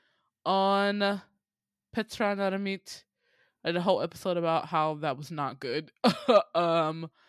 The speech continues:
uh, what else? What other ti-, I feel like I watched more than that. What else did I watch? Oh, and I'm watching To the Moon and Back. So I haven't watched as many Thai dramas as I used to.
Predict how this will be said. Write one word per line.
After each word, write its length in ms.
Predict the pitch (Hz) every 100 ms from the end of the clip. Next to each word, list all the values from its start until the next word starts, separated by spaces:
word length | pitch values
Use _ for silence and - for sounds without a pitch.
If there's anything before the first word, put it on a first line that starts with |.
| _ _ _ _ _ _ _ _ -
uh, 560 | 170 165 165 165 165
what 180 | 165 180
else? 220 | 180 175 -
What 140 | 185 254
other 160 | -
ti-, 180 | - 165 -
I 60 | 175
feel 160 | 277
like 140 | 302 269
I 40 |
watched 320 | 220 208 -
more 280 | 170 180 185
than 220 | 170 170
that. 340 | 165 165 - - _ _ _ _ _ _ -
What 100 | 180
else 140 | 170
did 120 | 165
I 120 | 85 -
watch? 640 | - 50 - - - - - _ _ _ _ _ _ _ _ _ _ _ _ _ _ _ _ -
Oh, 160 | 175 156
and 80 |
I'm 140 | 180 202
watching 320 | 208 220 226
To 140 | -
the 100 | 202
Moon 220 | 202 196 165
and 100 | 143
Back. 320 | 131 - -
So 100 | -
I 140 | - 311
haven't 320 | 370 370 233
watched 180 | 220 226
as 140 | 165
many 220 | 160 170 165
Thai 220 | 165 156
dramas 380 | 151 151 151 -
as 100 | 143
I 260 | 113 - - - _ _ _ _ _ _
used 400 | 147 160 208 -
to. 400 | 262 247 247 262